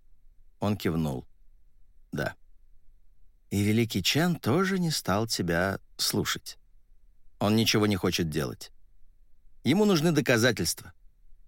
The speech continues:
Они все требуют доказательств и старательно опровергают любой довод. На самом же деле они попросту хотят сохранить свой проклятый насос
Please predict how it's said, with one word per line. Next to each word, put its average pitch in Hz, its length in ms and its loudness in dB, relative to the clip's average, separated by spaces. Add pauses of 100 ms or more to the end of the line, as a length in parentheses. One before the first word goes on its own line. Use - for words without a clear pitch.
(220)
Они 131 260 4
все 175 300 4
требуют 135 500 4
доказательств 107 840 2 (220)
и 131 80 2
старательно 117 640 2
опровергают 92 580 2
любой 87 240 2
довод. 76 400 -6 (1160)
На 117 120 2
самом 135 340 4
же 113 120 2
деле 120 200 4
они 107 160 2
попросту 117 540 -2
хотят 104 320 0
сохранить 117 500 0
свой 90 220 0
проклятый 98 480 -2
насос 95 440 0